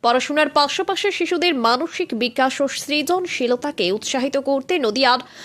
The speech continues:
কালীগঞ্জের বড় চাঁদঘর গ্রাম পঞ্চায়েত এলাকায় ধুমধাম করে পালিত হল বাৎসরিক শিশু উৎসব।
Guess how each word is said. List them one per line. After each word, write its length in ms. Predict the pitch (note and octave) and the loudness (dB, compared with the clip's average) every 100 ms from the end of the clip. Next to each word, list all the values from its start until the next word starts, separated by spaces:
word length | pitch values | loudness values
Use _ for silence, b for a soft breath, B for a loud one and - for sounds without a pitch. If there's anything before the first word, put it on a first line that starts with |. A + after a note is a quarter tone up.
| B B | B B
কালীগঞ্জের 640 | F4 F4+ G4+ A4+ G#4+ A#4 D#4+ | 4 6 4 4 4 2 4
বড় 280 | F4+ G4+ | 2 2
চাঁদঘর 480 | G#4 F4 C#4+ C#4+ F#4 | 2 2 2 0 0
গ্রাম 260 | C#4 C#4 B3+ | 2 2 2
পঞ্চায়েত 420 | D4 D4 D4 G4+ | 2 2 0 -4
এলাকায় 340 | F#4 F4+ F#4+ F4+ | -2 -2 -2 -2
ধুমধাম 540 | - D4+ D4+ D4+ D#4+ | -4 -6 -4 -4 -4
করে 260 | - C#4+ D4+ | -6 -6 -4
পালিত 340 | C#4+ B3 B3 | -2 -2 -4
হল 260 | C4 D4+ D#4 | -6 -4 -4
বাৎসরিক 760 | A3 B3+ C4+ - F#4+ G4+ G4+ - | 0 0 -2 -8 -4 -4 -6 -10
শিশু 300 | D#4+ D#4 D4+ | -8 -6 -6
উৎসব। 340 | - - | -6 -6